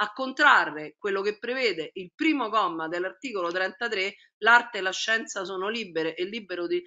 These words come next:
insegnamento", io credo che noi possiamo salutare definitivamente quel comma e quello che il comma significa in termini di democrazia del paese.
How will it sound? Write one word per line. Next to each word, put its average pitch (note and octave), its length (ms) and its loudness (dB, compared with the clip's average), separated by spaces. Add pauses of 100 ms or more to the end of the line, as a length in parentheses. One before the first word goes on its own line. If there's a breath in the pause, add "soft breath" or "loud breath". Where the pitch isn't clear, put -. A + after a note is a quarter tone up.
(140 loud breath)
insegnamento", C4 600 -6
io C#4+ 160 0
credo G#3 280 0
che B3 100 -2
noi C4+ 260 -2
possiamo A#3 540 0
salutare A#3 1080 0 (180 soft breath)
definitivamente G#3 1400 0
quel C#4+ 360 0
comma G3+ 540 2
e C#4 100 -8
quello F4 380 0
che A3+ 80 0
il G#3 140 -2
comma C4 460 0 (380 loud breath)
significa D#4 720 4
in A#3 160 -6
termini C4+ 480 -2
di G3+ 120 -6
democrazia G3+ 760 -4
del E3 200 -6
paese. C#3 640 -10